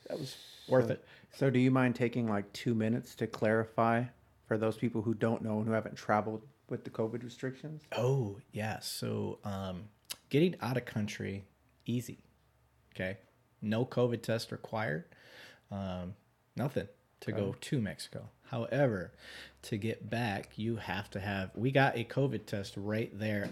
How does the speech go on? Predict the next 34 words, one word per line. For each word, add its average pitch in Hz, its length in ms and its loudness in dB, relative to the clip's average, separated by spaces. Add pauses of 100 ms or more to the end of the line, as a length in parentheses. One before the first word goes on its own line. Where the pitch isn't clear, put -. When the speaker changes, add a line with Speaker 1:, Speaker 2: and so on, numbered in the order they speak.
Speaker 1:
on 104 240 -2
the 104 80 0
resort. 101 460 -6 (120)
Speaker 2:
Was 120 120 -4
it 123 60 -2
right 113 140 0
when 110 100 -6
you 110 60 -4
got 123 260 0
there 160 180 2
or, 131 40 2
like, 107 180 0
two 120 140 -4
days 104 200 0
later? - 240 -8
Speaker 1:
No, 123 300 0 (240)
it 127 100 0
was 113 180 -2
bef-, 117 260 0 (160)
you 127 160 6
had 143 240 4
to 120 80 4
have 123 260 2
it - 180 -2 (140)
three 151 340 4
days 135 200 6
prior 127 360 4
to 104 80 2
leaving. 98 580 -2
Speaker 2:
Oh, 82 160 -4
okay. - 180 -12 (240)
Speaker 1:
So, 92 600 -4
I 110 60 -2
mean, 107 240 0